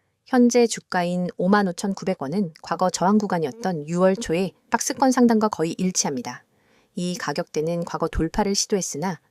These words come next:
여러 번 저항에 막혔던 가격대로 지금은 이 지점이 새로운 지지선 역할을 수행할 수 있는 위치입니다. 반대로 육만 원 부근은 단기 저항선으로 작용할 가능성이 높습니다.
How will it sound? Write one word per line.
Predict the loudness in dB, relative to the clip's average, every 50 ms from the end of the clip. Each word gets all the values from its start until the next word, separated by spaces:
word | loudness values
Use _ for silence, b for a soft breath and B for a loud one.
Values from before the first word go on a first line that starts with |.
| _ _ 0
여러 | 2 2 4 4
번 | 6 6 6 6
저항에 | 4 4 2 0 2 0
막혔던 | 0 -2 -2 -4 -6 -8 -6 -6 -6
가격대로 | -6 -8 -10 -12 -12 _ -10 -10 -8 -10 -12 _ _ b b b b b b b b
지금은 | -6 -4 -2 -2 0 0 0 -2 -2
이 | -2 -2 -2
지점이 | -2 -4 -4 -4 0 0 0 0 0 _ _ -10
새로운 | -4 -2 0 0 2 0 0
지지선 | 0 0 0 2 2 4 4 4
역할을 | 4 0 -4 -4 -4 -4
수행할 | -2 0 2 2 4 2
수 | 2 0 0
있는 | -2 0 0 0 -2
위치입니다. | -2 -2 -2 -2 -2 -2 -4 -6 -8 -10 -12 -14 _ _ _ _ _ _ _ _ _ _ _ _ _ _ -10
반대로 | -6 -4 0 2 2 2 2 0 0 0
육만 | 0 2 2 4 4 4
원 | 4 2 0
부근은 | 0 -2 -4 0 2 2 2 0 -2
단기 | -6 -4 -2 -2 0 0 -2 -2
저항선으로 | 0 0 2 2 2 0 0 -2 -2 -4
작용할 | -6 -6 -4 -2 -2 -2 -2
가능성이 | -2 -2 -2 -2 -2 -2 -2 -4 -4
높습니다. | -6 -6 -8 -8 -8 -8 -10 -12 -14 -18